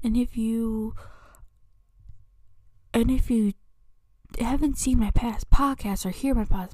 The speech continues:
past podcasts, there's down below. Okay, so before I want to get into this, warning, I'm tired and I think I have a stuffy nose.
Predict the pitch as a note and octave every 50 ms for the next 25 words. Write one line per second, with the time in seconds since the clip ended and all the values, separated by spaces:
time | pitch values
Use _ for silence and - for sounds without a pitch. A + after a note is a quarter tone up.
0 | - - - G3+ F#3+ - - - G#3 G3 G3 - G#3 G3 - - G3 F#3 F#3 -
1 | - - - - G#3+ A#3+ C4 C4 B3+ B3 B3 A3 F#3+ F#3 F3+ - - - - -
2 | - - - - - - - - - - - - - - - - A#3+ G#3+ G#3 G3
3 | F#3+ F#3 F#3 - G#3+ G#3 G3+ G3+ G3 - B3 B3 B3 A#3+ A#3 A#3 A3 - - A3
4 | G#3+ G#3+ G#3+ G#3 G#3 G#3 G3+ G3 F#3+ F#3+ F#3+ - G3+ - F#3 F#3 - F#3 F#3+ -
5 | - G3 F#3+ F#3+ G3+ - - - - - - - - - A3+ G#3 G#3+ A3+ A#3 A#3
6 | A#3 - G3+ F#3+ F#3+ - - A3 A3+ B3 B3+ C4 C4 C4+ C4 - - A3 G#3 F#3+
7 | - - B3 B3+ B3 - B3+ A#3+ - A#3 A3 G#3+ - - - G3+ G3 - G3 G3
8 | F#3+ F#3 F#3 - - - -